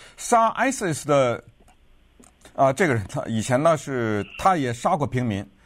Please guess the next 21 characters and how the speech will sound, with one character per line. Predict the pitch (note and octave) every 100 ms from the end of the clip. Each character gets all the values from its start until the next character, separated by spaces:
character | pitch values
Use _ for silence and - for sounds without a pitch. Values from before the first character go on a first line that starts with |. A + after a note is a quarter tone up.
| - - -
然 | C#3
后 | G3
他 | G3
杀 | G#3 - G#3
isis， | - G#3 - C#3+ -
就 | - C#3+
是 | C#3
伊 | F#3+
斯 | -
兰 | E3+
国 | D3+
这 | D3+
个 | E3
士 | - E3+
兵 | D#3+ F3+
呢， | C3+
手 | A#2 - - - D#3+
法 | F3+
非 | G#2 E3
常 | D#3+
惨， | B2+ E2